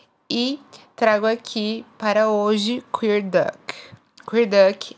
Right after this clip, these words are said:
é um desenho animado feito nos Estados Unidos e que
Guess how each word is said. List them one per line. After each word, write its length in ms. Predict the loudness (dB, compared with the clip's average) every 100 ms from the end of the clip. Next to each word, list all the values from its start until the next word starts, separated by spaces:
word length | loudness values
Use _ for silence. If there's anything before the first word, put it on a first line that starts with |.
| _
é 260 | -2 0 0
um 400 | 0 -4 -6 -8
desenho 260 | -6 -6 -4
animado 500 | -2 0 0 -2 -12 -18 -20 _
feito 500 | -16 -6 -4 -4 -8
nos 160 | -8 -8
Estados 360 | -6 -6 -4
Unidos 540 | -6 -6 -6 -8 -14 -14 -8
e 160 | -8
que 400 | -8 -6 -6 -6